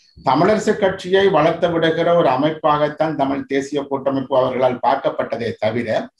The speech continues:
அவர்கள் அதனை தமிழ் தேசிய கூட்டமைப்பை எல்லோரும் இணைந்த ஒரு பொது, அஹ், தமிழர் விடுதலை கூட்டணி எவ்வாறு தமிழரசு கட்சி அல்லது காங்கிரசினுடைய கூட்டாக மலர்ந்ததோ,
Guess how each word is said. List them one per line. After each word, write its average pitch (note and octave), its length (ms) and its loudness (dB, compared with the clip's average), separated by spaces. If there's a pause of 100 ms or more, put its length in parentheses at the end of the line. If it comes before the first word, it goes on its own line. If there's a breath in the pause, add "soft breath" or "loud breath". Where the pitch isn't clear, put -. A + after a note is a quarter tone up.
(360 soft breath)
அவர்கள் F#3+ 400 2
அதனை G3 500 2
தமிழ் F3 340 2
தேசிய F3+ 460 -2
கூட்டமைப்பை F3 580 0
எல்லோரும் F#3 500 2
இணைந்த G3+ 760 0
ஒரு D#3+ 280 0
பொது, F#3 240 2
அஹ், E3 400 0 (240 loud breath)
தமிழர் G3+ 360 2
விடுதலை F#3 400 0
கூட்டணி F#3 560 -2
எவ்வாறு F3 640 2
தமிழரசு D#3 460 -4
கட்சி D3+ 300 -4
அல்லது D3+ 220 2
காங்கிரசினுடைய D3 720 -2
கூட்டாக C#3+ 480 0
மலர்ந்ததோ, C#3+ 720 2